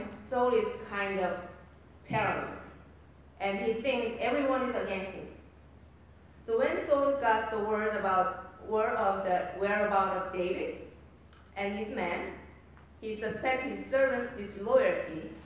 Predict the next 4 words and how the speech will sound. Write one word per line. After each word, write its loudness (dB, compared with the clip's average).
and -4
rebuked -2
them. 2
Doeg, 4